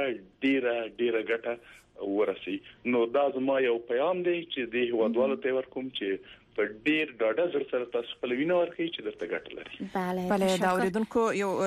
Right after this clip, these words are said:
Speaker 3: د ټلیفون نمبر به یو وارې اعلان کړو چې زموږ د ټلیفون نمبر دی دوه صفر دوه شپږ یو نهه یو دېرش شپږ دېرش او اووه نه صفر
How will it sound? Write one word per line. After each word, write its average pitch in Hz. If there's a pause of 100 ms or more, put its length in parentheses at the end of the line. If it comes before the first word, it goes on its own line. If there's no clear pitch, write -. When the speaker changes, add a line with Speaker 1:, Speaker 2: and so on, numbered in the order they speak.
(140)
Speaker 3:
د 190
ټلیفون 214
نمبر 220
به 214
یو 226
وارې 220
اعلان 226
کړو 240 (100)
چې 240 (400)
زموږ 196 (280)
د 185
ټلیفون 185
نمبر 202
دی 214 (280)
دوه 190
صفر 185
دوه 202 (220)
شپږ 190 (140)
یو 180
نهه 202 (340)
یو 196
دېرش 185
شپږ 220
دېرش 220 (440)
او 196
اووه 220
نه 220
صفر 220